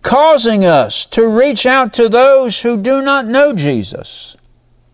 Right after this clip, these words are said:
who have not had their sins pardoned at the cross. Because we know exactly where they're gonna go. It grieves our heart. Our family,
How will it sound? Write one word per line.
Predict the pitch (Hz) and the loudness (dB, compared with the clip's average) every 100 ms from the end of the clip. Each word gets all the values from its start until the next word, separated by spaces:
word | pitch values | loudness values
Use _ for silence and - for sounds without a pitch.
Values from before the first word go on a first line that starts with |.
| _ _ _ _ _ _ - | _ _ _ _ _ _ -2
who | 262 226 | 0 2
have | 262 294 247 | 2 2 2
not | 254 254 196 | 0 0 0
had | 254 247 | 0 0
their | 208 226 | 2 2
sins | - - 247 196 | 2 0 0 0
pardoned | - - 240 175 156 160 | -2 0 2 2 0 0
at | - | -2
the | - | -6
cross. | - 160 98 - - - - _ _ _ _ _ _ _ _ _ _ _ _ _ _ _ _ _ | 0 0 0 -4 -16 -18 -20 _ _ _ _ _ _ _ _ _ _ _ _ _ _ _ _ _
Because | 220 254 247 214 | -2 2 2 2
we | 269 277 | 0 0
know | 269 269 | 2 4
exactly | 247 202 285 - 240 | 2 0 0 0 -2
where | 226 226 | 2 2
they're | 220 233 | 2 0
gonna | 233 262 247 | 0 -2 0
go. | 294 330 170 - _ - | 2 2 0 -6 _ -4
It | 226 | -2
grieves | 196 247 311 269 | 2 2 2 0
our | 254 240 | 0 2
heart. | 247 330 269 - - _ _ _ _ _ _ _ _ _ _ _ _ _ _ _ _ _ - _ _ | 2 0 0 -6 -20 _ _ _ _ _ _ _ _ _ _ _ _ _ _ _ _ _ -20 _ _
Our | 214 226 202 | 0 0 0
family, | - 285 277 208 135 95 | 0 0 2 2 0 -2